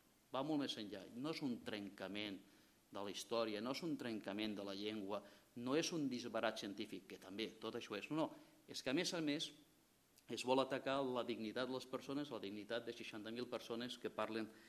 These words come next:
català a la Franja. Per tant, jo crec que era molt important, de, també des del punt de vista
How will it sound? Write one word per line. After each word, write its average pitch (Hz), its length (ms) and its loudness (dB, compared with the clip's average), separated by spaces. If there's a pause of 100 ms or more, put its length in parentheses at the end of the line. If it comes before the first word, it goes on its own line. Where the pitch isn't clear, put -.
(340)
català 107 500 4
a - 80 0
la 95 80 2
Franja. 107 360 -8
Per 143 160 4
tant, 160 160 10
jo 170 120 8
crec 160 180 6
que 156 100 8
era 143 100 10 (460)
molt 143 260 10
important, 143 420 6
de, 131 80 0
també 127 220 6
des 139 140 6
del 117 120 2
punt 139 160 4
de 123 120 4
vista 143 400 2